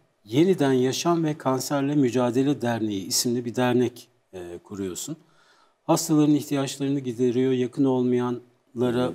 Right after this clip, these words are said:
Speaker 1: moral ve destek veriyor ve refakatçilik yaparak insanlara yardım ediyorsun. Bu arada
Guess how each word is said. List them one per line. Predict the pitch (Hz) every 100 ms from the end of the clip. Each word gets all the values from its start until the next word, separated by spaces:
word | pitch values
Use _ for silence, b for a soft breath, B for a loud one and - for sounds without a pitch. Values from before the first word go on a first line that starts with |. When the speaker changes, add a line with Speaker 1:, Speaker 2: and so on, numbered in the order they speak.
| 117
Speaker 1:
moral | 120 123 117
ve | 117
destek | 110 117 - 117 117
veriyor | 104 98 120 156
ve | 127 131 -
refakatçilik | 117 113 117 113 - 117 - 131 -
yaparak | 113 107 117 107 - - _ B B B B -
insanlara | 127 123 123 123 127
yardım | 135 117 110 110
ediyorsun. | 107 87 92 80 110 104
Bu | 170
arada | 190 135 104